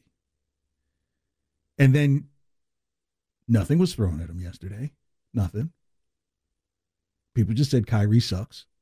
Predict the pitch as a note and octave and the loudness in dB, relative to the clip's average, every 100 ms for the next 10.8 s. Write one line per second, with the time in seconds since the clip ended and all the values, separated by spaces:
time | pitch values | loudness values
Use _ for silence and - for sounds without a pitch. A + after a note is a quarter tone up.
0 | _ _ - - _ _ _ _ _ _ | _ _ -20 -20 _ _ _ _ _ _
1 | _ - E2 - G2+ F2+ G2 - - A#2+ | _ -16 -12 -10 -10 -12 -14 -18 -8 -8
2 | - G#2 - - B1 - C#2+ - _ _ | -4 -6 -6 -10 -14 -14 -16 -18 _ _
3 | _ _ _ _ _ - _ - F2 F2+ | _ _ _ _ _ -20 _ -10 -8 -8
4 | - G#2 - - A2 F2+ F#2 F#2+ E2+ G2 | -8 -8 -8 -2 -2 -2 -8 -12 -12 -14
5 | - - A2+ A#2+ D#2+ - - _ _ _ | -12 -8 -6 -6 -8 -12 -20 _ _ _
6 | _ _ _ _ A#2 G2+ G#2+ G#2 E2+ - | _ _ _ _ -4 0 0 -2 -6 -10
7 | - A2 - _ _ _ _ _ _ _ | -10 -12 -16 _ _ _ _ _ _ _
8 | _ _ _ _ _ _ _ _ _ _ | _ _ _ _ _ _ _ _ _ _
9 | _ _ _ _ _ _ - G2+ B2 D3+ | _ _ _ _ _ _ -6 2 4 4
10 | C#3 C3 A2+ - A2 G#2 F#2 | 4 0 -2 0 2 2 0